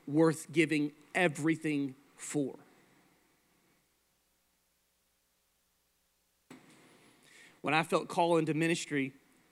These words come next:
I knew I was called into ministry because I found a treasure worth giving everything I had hoped for, for. I didn't feel qualified to be in pa-, pastoral ministry. I didn't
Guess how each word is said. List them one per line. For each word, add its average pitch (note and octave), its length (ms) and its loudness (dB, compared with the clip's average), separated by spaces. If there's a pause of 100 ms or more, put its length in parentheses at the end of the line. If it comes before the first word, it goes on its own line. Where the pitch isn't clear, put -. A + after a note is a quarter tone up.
(480)
I D3 120 -2
knew F3+ 260 4
I F3+ 60 8
was D#3 160 4
called E3+ 320 0
into D3+ 160 0
ministry D3 600 -2 (540)
because E3 260 0
I - 80 2
found D#3+ 280 0
a C#3 40 -2
treasure C#3 680 -4 (160)
worth C#3+ 280 0
giving C#3+ 340 0 (160)
everything D3 680 0
I B2+ 80 -8
had C3 180 -6
hoped C#3+ 260 -4
for, A2+ 340 -6 (640)
for. G#2+ 300 -4 (3000)
I C#3+ 80 0
didn't D#3+ 160 2
feel E3 120 0
qualified E3 800 0
to F3+ 80 -10
be F3 180 2
in E3+ 80 0
pa-, D#3+ 200 -6 (120)
pastoral E3+ 440 0
ministry. E3 420 -4
I D3 60 -4
didn't B2 320 -6